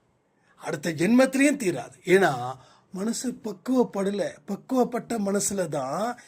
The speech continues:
எல்லாமே நடக்கும். பக்குவப்படாத மனசுல எதுவுமே நடக்காது. So, உங்க மேல நம்பிக்கை இல்ல,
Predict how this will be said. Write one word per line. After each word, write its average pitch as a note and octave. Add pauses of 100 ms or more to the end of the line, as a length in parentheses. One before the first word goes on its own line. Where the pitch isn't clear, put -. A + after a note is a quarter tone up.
(260)
எல்லாமே C4+
நடக்கும். A#3+ (340)
பக்குவப்படாத C4+
மனசுல A3
எதுவுமே C4
நடக்காது. E3 (520)
So, G3+
உங்க G3
மேல C4
நம்பிக்கை G3
இல்ல, B2+